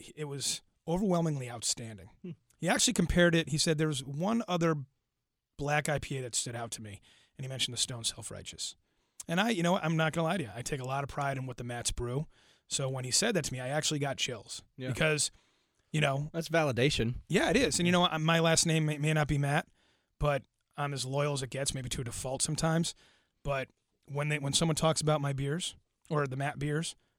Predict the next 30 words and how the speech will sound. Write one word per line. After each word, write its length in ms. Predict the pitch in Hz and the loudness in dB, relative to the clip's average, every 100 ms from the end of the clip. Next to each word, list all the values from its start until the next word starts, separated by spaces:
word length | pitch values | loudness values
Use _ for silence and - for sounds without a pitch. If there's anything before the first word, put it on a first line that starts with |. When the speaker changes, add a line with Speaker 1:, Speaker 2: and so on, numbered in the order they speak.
| _ | _
Speaker 1:
I 80 | 131 | -6
take 180 | - 131 | -6 -2
it 60 | - | 0
personally, 300 | 139 160 160 | 2 0 -2
and 80 | 117 | -4
I 40 | |
feel 200 | - 135 | -4 -2
like 140 | 170 | 0
I'm 40 | - | -2
a 40 | |
Speaker 2:
Course. 120 | - | -6
Speaker 1:
family 200 | 131 120 110 | -8 -8 -10
member 180 | 101 98 | -10 -12
of 100 | 95 | -4
it. 80 | - | 2
So, 180 | 190 214 | 2 6
you 100 | 196 | 6
know, 160 | 170 - - - - | 6 2 -14 -20 0
I 60 | 165 | 4
was 140 | 156 | 6
really 300 | 175 180 170 | 6 8 6
excited 280 | 147 165 147 | 6 4 4
because 300 | 131 143 - - _ _ _ - | 0 0 -2 -4 _ _ _ 2
the 40 | |
small 320 | - 175 175 | 4 8 8
batch 320 | 160 147 139 - | 6 4 0 -2
program 420 | 143 127 127 120 | -2 -4 -6 -8
is 120 | 117 | -8
really 340 | 120 135 131 120 | -8 -6 -6 -8
helping 640 | - 143 131 - 117 | -8 -6 -2 -2 -2